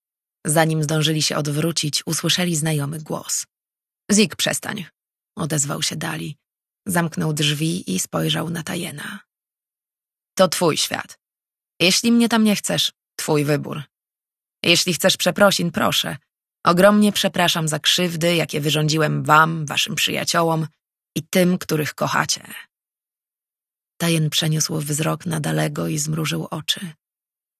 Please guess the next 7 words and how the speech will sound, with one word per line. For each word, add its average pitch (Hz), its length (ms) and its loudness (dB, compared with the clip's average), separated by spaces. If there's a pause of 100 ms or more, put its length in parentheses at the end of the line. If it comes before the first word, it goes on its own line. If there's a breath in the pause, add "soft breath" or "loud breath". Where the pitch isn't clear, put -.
(120)
Wpatrywali 170 540 0
się 165 140 -2
w - 60 -4
siebie 156 280 -2
przez 156 240 -4
długą 175 380 -8
chwilę. 170 500 -10